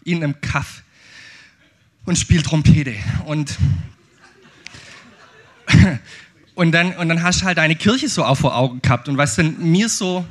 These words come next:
weil ich ja mit Jesus damals nicht so viel am Hut hatte einfach oder wahrscheinlich gar nichts, nicht bewusst, also ich will es jetzt auch nicht schmälern, das war natürlich auch eine gewisse Bewahrung, da in der Kirche aufzuwachsen, aber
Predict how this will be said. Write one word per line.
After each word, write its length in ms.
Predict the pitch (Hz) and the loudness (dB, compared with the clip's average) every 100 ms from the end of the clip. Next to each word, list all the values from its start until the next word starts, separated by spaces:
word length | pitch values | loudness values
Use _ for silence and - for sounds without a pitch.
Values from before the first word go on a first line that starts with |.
| - _ - - | -16 _ -20 -20
weil 200 | - 147 | -6 -2
ich 100 | 156 | 0
ja 60 | 170 | 0
mit 140 | 160 | 0
Jesus 260 | 160 170 170 | -2 -2 -2
damals 320 | 165 160 165 | 0 0 0
nicht 120 | 160 | 0
so 80 | 160 | -2
viel 180 | 160 165 | -2 0
am 140 | 143 | 2
Hut 160 | 143 202 | 0 0
hatte 220 | 190 175 | -2 -2
einfach 300 | 160 165 160 | -4 -2 -2
oder 120 | 151 135 _ - - - _ - | -4 -8 _ -20 -20 -20 _ -12
wahrscheinlich 640 | 151 131 151 - 139 139 - _ - | -6 -2 -2 -2 -6 -8 -14 _ -12
gar 180 | - 190 | -8 -8
nichts, 220 | 285 - - - - _ _ _ _ - | -10 -14 -20 -20 -20 _ _ _ _ -10
nicht 180 | 143 143 | -8 -4
bewusst, 380 | 147 208 - | -4 -4 -6
also 180 | 135 135 | -10 -10
ich 140 | 147 156 | -6 -4
will 80 | |
es 60 | 175 | -4
jetzt 120 | 143 | -4
auch 80 | 143 | -6
nicht 120 | 139 | -6
schmälern, 360 | - 139 180 147 | -4 -4 -4 -6
das 200 | 127 - | -8 -4
war 100 | 135 | -4
natürlich 420 | 139 - 151 - | -2 -2 -4 -4
auch 220 | 135 139 - - 82 - | -6 -8 -12 -20 -20 -20
eine 120 | - _ | -20 _
gewisse 300 | 147 139 147 | -4 -4 -2
Bewahrung, 440 | 139 113 135 180 139 | -4 -4 -4 -4 -4
da 80 | |
in 60 | 123 | -4
der 80 | 123 | -4
Kirche 320 | 143 170 165 | -6 -6 -4
aufzuwachsen, 540 | 127 - 123 117 - | -8 -8 -6 -6 -6
aber 240 | 127 127 | -8 -6